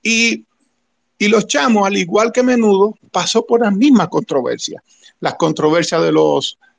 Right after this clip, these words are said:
eh, de los excesos de trabajo, las controversias del maltrato, las controversias de los pagos, lo que pasan en todas las boy band, como lo vamos a ver más adelante. Y Los Chamos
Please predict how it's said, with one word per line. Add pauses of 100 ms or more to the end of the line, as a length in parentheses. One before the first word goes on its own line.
(140)
eh,
de
los
excesos
de
trabajo, (280)
las
controversias
del
maltrato,
las
controversias
de
los (100)
pagos, (380)
lo
que
pasan
en
todas
las
boy
band,
como
lo
vamos
a
ver
más
adelante. (460)
Y (1000)
Los
Chamos